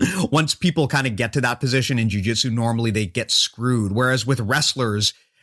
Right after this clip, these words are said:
I think that they have a better understanding of how to turn Turtle back in their favor. And I will say that,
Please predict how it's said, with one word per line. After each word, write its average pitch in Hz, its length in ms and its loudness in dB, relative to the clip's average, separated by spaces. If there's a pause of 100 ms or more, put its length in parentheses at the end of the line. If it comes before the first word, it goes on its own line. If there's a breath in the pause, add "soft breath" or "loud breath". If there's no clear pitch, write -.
(120)
I 127 120 0
think 135 200 0
that 120 120 0
they 131 120 2
have 127 180 0
a 117 40 -2
better 120 280 -2
understanding 117 640 -2
of 110 100 -4
how 117 160 0
to 107 100 -4
turn 110 280 -4
Turtle 110 320 -2
back 107 300 -2
in 101 60 -6
their 92 120 -4
favor. 107 400 -4
And 151 180 -2
I 143 140 0
will 190 160 0
say 127 320 0
that, 110 160 -6